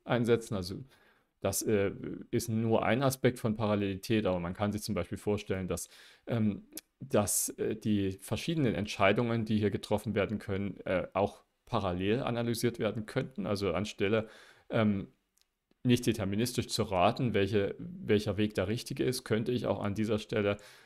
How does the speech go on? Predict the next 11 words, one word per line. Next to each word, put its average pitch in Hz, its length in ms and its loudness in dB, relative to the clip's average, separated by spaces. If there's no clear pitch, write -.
ähm, 104 420 0
einen, 95 560 0
äh, 92 160 0
durch 110 240 -2
Parallelverarbeitung 107 1200 2
beide 120 360 0
Wege 135 360 0
analysieren. 123 640 -2
Also 98 200 0
ich, 104 300 -8
ich - 100 -8